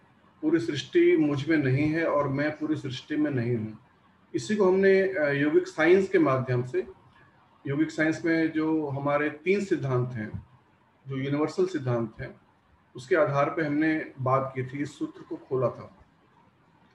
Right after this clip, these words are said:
शर्मा जी के माध्यम से। अब हम आगे के तीन सूत्र लेंगे, यानी, अ, सूत्र सातवां, नहीं, अ, छठा, सातवां और आठवां, ये तीन सूत्र लेंगे।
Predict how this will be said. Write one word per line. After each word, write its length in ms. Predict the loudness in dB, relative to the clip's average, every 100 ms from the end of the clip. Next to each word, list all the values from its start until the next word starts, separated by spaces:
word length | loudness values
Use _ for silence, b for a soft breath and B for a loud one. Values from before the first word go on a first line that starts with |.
| _ _
शर्मा 280 | -4 -2 -2
जी 120 | -4
के 60 | -2
माध्यम 400 | -2 0 -2 -4
से। 140 | -8 -12 -16 _ _ _ _ _ _ _ _ _ _ _ _ _ _ _ _ 0
अब 120 | 4
हम 380 | 4 2 0 -4 -14 _ -2
आगे 240 | 2 2
के 80 | 0
तीन 320 | -2 0 2
सूत्र 220 | 0 -2
लेंगे, 500 | 0 2 2 0 -2 -8 _ _ -20 -20 -20 _ _ _ _ _ _ _ -16 -2
यानी, 440 | 2 6 6 6
अ, 300 | 4 0 -4
सूत्र 720 | -4 -4 -2 0 0 0 -4 -10 -20 -20 -20 _ _ _ _ _ -20
सातवां, 800 | 0 4 4 2 0 0 -2 -10 _ _ _ _ _ _ _ _ _ _ _ _ _ _ _ 0
नहीं, 360 | 2 4 0 -4
अ, 320 | -2 -2 -2
छठा, 380 | 0 0 2 2
सातवां 460 | 2 0 0 -2
और 220 | -2 -4
आठवां, 340 | -10 -12 -10 -10
ये 240 | -10 -16
तीन 220 | -2 0
सूत्र 260 | 0 -4 -8
लेंगे। 300 | -8 -6 -4